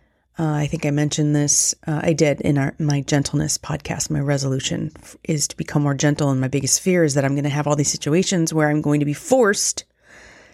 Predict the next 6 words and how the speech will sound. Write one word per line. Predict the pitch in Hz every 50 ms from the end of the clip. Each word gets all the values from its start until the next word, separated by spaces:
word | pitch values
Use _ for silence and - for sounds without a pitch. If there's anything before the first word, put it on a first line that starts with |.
| - -
to | - - 180 170 170 165
make | 165 160 156 143 143 135 - -
a | 151 143 139
choice | - - - - - 165 151 139 143 143 - -
of | - 156 139 135 139
being | 147 143 170 220 233 190 - - - -